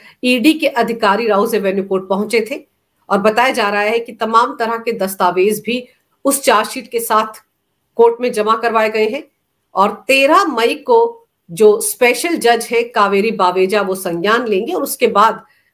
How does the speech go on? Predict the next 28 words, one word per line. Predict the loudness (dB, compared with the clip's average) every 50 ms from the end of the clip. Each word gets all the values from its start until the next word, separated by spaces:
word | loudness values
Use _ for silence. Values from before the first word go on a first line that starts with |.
| _ _ _ _ _
सप्लीमेंट्री | -4 -2 -2 -2 0 -2 0 0 0 0 0 -2 -2
चार्जशीट | 0 0 0 0 0 0 -4 -8 -10 -10 -6 -2
पर | -2 -2 -2
कार्रवाई | -4 -6 _ -2 -2 0 0 -2 -4 -4
होगी। | -4 -6 -8 -8 -10 -16 -20 _ _ _ _ _ _ _ _
इस | 0 0 0 0
सप्लीमेंट्री | 0 -2 -2 -2 0 0 2 2 0 -2 -2
चार्जशीट | -2 0 0 0 0 -2 -8 -12 -6 -4
में | -4 -4 -4 -8 -14 _ _ _ -2
बीआरएस | 0 2 2 2 2 0 -2 -4 -4
की | -6 -6
नेता | -6 -4 -4 -4 -6
के | -6 -4 -2 -2 -2
कविता | -2 -2 -2 -2 -2 0 0 -2 -2
के | 0 -2 -4 -2
अलावा | 0 0 2 2 2 2 2 0 0
भी | 0 -4 -6 -8 -8 -12 _ _ _ _ _ _ _ _ _ _
चार | 0 2 2 2 2 0
और | -2 0 0 0 2
लोगों | 2 0 0 0 -2
के | -2 -2 -2
नाम | 0 0 -2 -2
शामिल | -4 -2 -2 -2 0 -2 -4 -4
हैं, | -6 -8 -10 _ _ _ _
जिनमें | -2 0 2 2 2 2 0 0 -2 -4 -14 _ _ _ 0
चरणप्रीत | 2 2 2 -2 -6 -8 -8 -6 -4
सिंह | -2 -2 0 0 -2
है, | -4